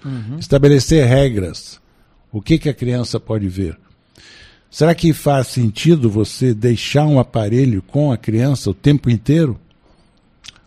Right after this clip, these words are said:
Speaker 2: Ou não seria mais salutar, mais inteligente você dar à, à criança o celular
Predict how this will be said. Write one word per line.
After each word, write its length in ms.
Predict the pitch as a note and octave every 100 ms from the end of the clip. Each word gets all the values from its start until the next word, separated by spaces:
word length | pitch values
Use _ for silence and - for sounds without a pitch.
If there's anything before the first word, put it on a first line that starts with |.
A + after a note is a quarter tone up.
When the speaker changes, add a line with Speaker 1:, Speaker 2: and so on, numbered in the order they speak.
| _ _ _ _
Speaker 2:
Ou 260 | - C3 C#3
não 160 | C#3 C3+
seria 340 | - C3 C3
mais 400 | B2 B2+ B2 A2
salutar, 680 | - B2 A#2 A2 C3 C#3 C3+
mais 380 | G#2+ A2 A2+ G#2
inteligente 800 | A2+ G#2 G#2 G#2 A2 D3+ C#3 A2
você 640 | G#2 F#2+ - A#2 A2 F#2 - _ -
dar 320 | A2+ B2+ A#2+
à, 160 | F#2+ E2 E2+
à 100 | -
criança 640 | G2 G#2+ G#2+ C3 A#2+ - F#2+
o 120 | F#2+ F2+
celular 580 | - G#2 G2 G#2 A#2+